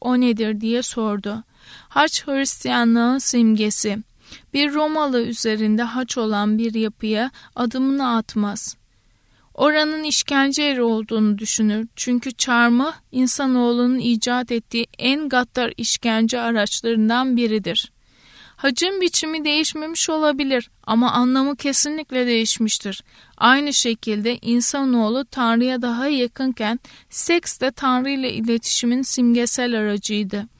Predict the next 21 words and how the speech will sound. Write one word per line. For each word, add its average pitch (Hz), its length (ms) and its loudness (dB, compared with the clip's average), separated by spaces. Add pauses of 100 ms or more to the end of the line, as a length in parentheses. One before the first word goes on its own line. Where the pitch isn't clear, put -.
(380)
Hayatın 277 540 4
anlamıyla 285 680 -2 (340)
bir 302 200 0
tür 247 280 -6
yeniden 247 600 2
buluşmaydı. 208 800 0 (840)
Öyleyse 330 520 2
Tanrı'yı 311 540 0
arayan 285 400 0
insanlar 254 560 2
neden 262 460 2
genellikle 247 640 0
kendilerini 233 720 2
seksten 233 540 0
uzak 220 400 0
tutarlar? 214 720 -2 (720)
Vika 285 440 2 (120)
kızın 269 300 -4
sözünü 254 520 -2
kesmesine 240 840 0
sinirlendi 226 840 0